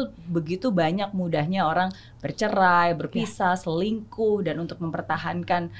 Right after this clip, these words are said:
Speaker 1: eh, sebuah pernikahan kan nggak mudah. Mm.
Speaker 2: Iya, betul sekali bahwa menyatukan dua orang itu susah ya.
Speaker 1: Hmm.
Speaker 2: <laughs> Punya bawa, bawa, apa, bawa karepnya satu
Speaker 1: Hmm.
Speaker 2: sama yang, eh, satu sama lain itu pasti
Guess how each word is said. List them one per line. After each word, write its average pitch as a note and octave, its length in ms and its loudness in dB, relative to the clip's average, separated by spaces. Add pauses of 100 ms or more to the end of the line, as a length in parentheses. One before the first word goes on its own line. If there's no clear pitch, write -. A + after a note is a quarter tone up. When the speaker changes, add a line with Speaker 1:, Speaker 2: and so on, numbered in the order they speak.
(360)
Speaker 1:
eh, D#3+ 360 0
sebuah E3+ 260 0
pernikahan E3 360 0
kan B3+ 140 0
nggak F3+ 160 2
mudah. E3 420 -2 (280)
Mm. C#3+ 400 -6 (600)
Speaker 2:
Iya, F#3+ 260 4
betul F3+ 300 0
sekali F#3 380 0
bahwa D#3+ 300 4 (240)
menyatukan G#3 640 6
dua F3+ 220 6
orang F#3 240 4
itu - 100 -14
susah G3 320 0
ya. F#3 140 6 (220)
Speaker 1:
Hmm. A#3 420 4
Speaker 2:
<laughs> - 320 4
Punya B3+ 260 6
bawa, G3 420 6
bawa, F3+ 300 6
apa, - 220 2
bawa E3+ 240 6
karepnya E3+ 380 2
satu F#3 500 4
Speaker 1:
Hmm. - 60 -2
Speaker 2:
sama F#3 180 2
yang, E3 200 2 (200)
eh, E3 220 2
satu D#3+ 240 0
sama F3 260 2
lain D#3 160 0
itu - 80 -6
pasti E3 320 0